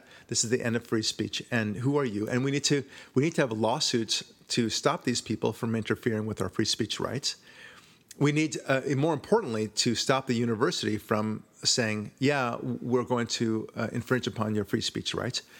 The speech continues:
The, the whole university system, as we have it today, has gone so far that to, to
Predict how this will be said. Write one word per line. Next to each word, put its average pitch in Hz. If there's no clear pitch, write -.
The, 139
the 147
whole 196
university 170
system, 127
as 135
we 127
have 127
it 113
today, 127
has 104
gone 110
so 170
far -
that 123
to, 123
to -